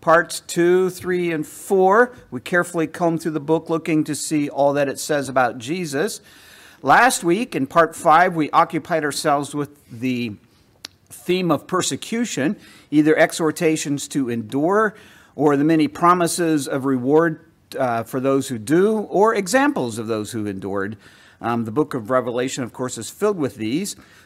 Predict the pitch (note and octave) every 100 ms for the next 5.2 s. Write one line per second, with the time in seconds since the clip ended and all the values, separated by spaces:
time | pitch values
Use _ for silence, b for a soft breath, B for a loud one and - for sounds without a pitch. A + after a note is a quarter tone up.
0 | _ C#3+ F#3 A#3+ B3 A3+ G#3+ F#3 F3+ F#3+
1 | G3+ F#3 E3+ E3 D#3+ - _ D#3+ D#3 D3
2 | D3 D3+ F#3+ C4 C4 - D3 C3 F#3+ F#3
3 | C3+ B2+ D3+ D3+ C#3+ C#3 C3 C3 - C#3
4 | B2 B2+ G3+ G3+ E3 - G#2 A#2+ D3 C3
5 | A#2+ B2